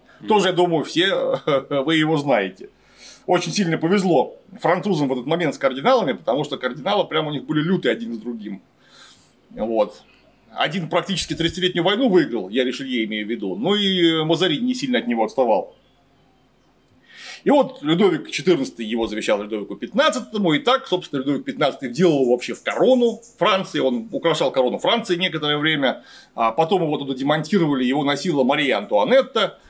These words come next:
Speaker 2: а Мария Антуанетта, мы помним, чем закончила, да?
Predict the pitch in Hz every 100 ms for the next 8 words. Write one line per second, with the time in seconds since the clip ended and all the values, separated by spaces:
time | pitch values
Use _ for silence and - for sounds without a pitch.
0 | - _ _ _ - 123 127 127 180 220
1 | - 165 202 170 220 - 160 127 113 110
2 | 110 113 104 98 - 82 92 185 294 302